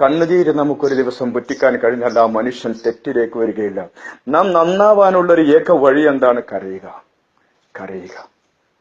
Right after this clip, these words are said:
ആലോചിച്ച് നോക്കിയിട്ടുണ്ടോ? കരയുക. എന്തിനു വേണ്ടി കരയുന്നു? "അവന്റെ അത്ര ബിസിനസ് ചെയ്യാൻ എനിക്ക് കഴിഞ്ഞില്ല" എന്ന് വിചാരിച്ച്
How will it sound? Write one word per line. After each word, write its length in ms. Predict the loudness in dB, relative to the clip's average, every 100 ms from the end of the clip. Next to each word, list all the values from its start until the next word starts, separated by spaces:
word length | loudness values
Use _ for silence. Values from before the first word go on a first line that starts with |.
| _
ആലോചിച്ച് 380 | -14 -12 -12 -14 -16
നോക്കിയിട്ടുണ്ടോ? 440 | -16 -18 -20 -20 _ _ _ -20 _ -8
കരയുക. 460 | -4 -2 0 -2 -6 -10 -8
എന്തിനു 320 | -6 -4 -2
വേണ്ടി 220 | 0 0
കരയുന്നു? 500 | 2 2 2 0 -4 -10 -20 -10 -4
"അവന്റെ 300 | -2 0 0
അത്ര 220 | 2 0
ബിസിനസ് 480 | 0 0 0 0 -2
ചെയ്യാൻ 380 | -2 2 4 2
എനിക്ക് 260 | -2 2
കഴിഞ്ഞില്ല" 520 | 2 2 0 2 0 -4 -6
എന്ന് 240 | -4 -2
വിചാരിച്ച് 380 | 4 4 4